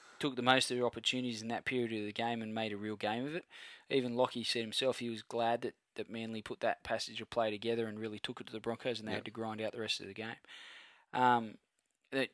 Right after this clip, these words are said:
Speaker 1: they got the hit, hit out they needed pre the finals and showed, you know, Broncos certainly showed that they weren't far off their best, and Manly pretty much showed the same thing, you know,
Speaker 2: Yeah.
Speaker 1: considering the players that they had out. It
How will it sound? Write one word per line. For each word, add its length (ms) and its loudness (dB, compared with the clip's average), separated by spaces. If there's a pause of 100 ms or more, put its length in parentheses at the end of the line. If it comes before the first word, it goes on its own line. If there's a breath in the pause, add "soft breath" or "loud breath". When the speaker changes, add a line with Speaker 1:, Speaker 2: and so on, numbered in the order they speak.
(380)
Speaker 1:
they 120 2
got 160 4
the 80 4
hit, 300 4
hit 200 6
out 140 12
they 140 6
needed 360 4
pre 180 2
the 80 2
finals 520 2 (220)
and 340 -4
showed, 360 4 (200)
you 100 -8
know, 120 -4
Broncos 540 4 (400 loud breath)
certainly 380 4
showed 360 8
that 120 -2
they 140 4
weren't 240 -2
far 240 6
off 120 -2
their 200 4
best, 320 0
and 200 -6
Manly 300 -6 (180)
pretty 180 -4
much 160 -2
showed 260 2
the 60 -6
same 280 -2
thing, 420 -6
you 140 -6
know, 80 2
Speaker 2:
Yeah. 40 2 (120)
Speaker 1:
considering 420 -2
the 60 -10
players 380 0
that 80 -8
they 120 -4
had 180 -4
out. 180 -2
It 60 -20